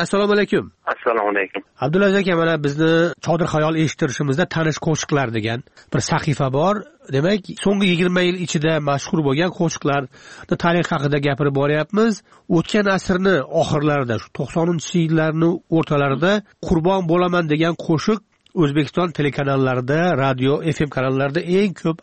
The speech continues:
Speaker 1: aytilgan qo'shiq sifatida tarixga kirgan. Ya'ni hatto o'sha paytda Sherali Jo'rayevni intervyu qilayotganimda ham radioda o'sha ketayotgandi qo'shiq. Qurbon bo'laman degan qo'shiq. Sherali Jo'rayev, e, intervyu ma'nosida ovozini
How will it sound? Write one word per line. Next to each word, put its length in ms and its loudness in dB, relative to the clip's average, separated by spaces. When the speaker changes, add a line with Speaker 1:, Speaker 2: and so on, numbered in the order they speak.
Speaker 1:
aytilgan 440 -2
qo'shiq 280 -2
sifatida 320 -4
tarixga 320 -2
kirgan. 420 0
Ya'ni 180 2
hatto 280 -2
o'sha 180 -4
paytda 380 0
Sherali 380 0
Jo'rayevni 500 0
intervyu 300 0
qilayotganimda 600 0
ham 200 0
radioda 280 0
o'sha 200 -4
ketayotgandi 560 -2
qo'shiq. 280 -4
Qurbon 340 2
bo'laman 320 0
degan 260 0
qo'shiq. 320 0
Sherali 360 0
Jo'rayev, 320 2
e, 40 0
intervyu 340 2
ma'nosida 440 0
ovozini 320 0